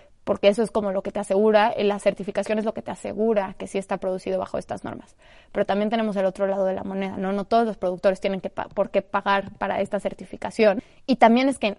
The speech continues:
no todos los productores, por ejemplo, en, si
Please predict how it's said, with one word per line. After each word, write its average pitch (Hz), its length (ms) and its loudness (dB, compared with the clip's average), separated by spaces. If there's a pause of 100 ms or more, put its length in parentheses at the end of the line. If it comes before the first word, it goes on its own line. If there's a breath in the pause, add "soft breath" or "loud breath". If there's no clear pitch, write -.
no 247 260 0
todos 247 260 2
los 233 160 -2
productores, 202 800 0
por - 160 -14
ejemplo, 190 640 0
en, 196 320 -8
si 196 240 -2